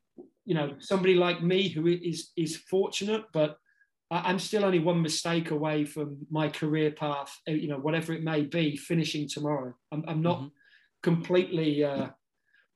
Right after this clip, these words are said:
Speaker 1: I'm not as fortunate as some may be. I'm not, I'm not Prince Andrew. I can't make the mistakes that he did and still carry on with his life, you know.
Speaker 2: Mm-hmm.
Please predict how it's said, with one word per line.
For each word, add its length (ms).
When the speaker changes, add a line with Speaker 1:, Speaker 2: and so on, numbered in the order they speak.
Speaker 1:
I'm 80
not 240
as 100
fortunate 520
as 140
some 180
may 160
be. 280
I'm 140
not, 100
I'm 80
not 160
Prince 260
Andrew. 440
I 20
can't 300
make 180
the 60
mistakes 480
that 120
he 200
did 200
and 120
still 240
carry 300
on 340
with 160
his 200
life, 400
you 60
know. 200
Speaker 2:
Mm-hmm. 300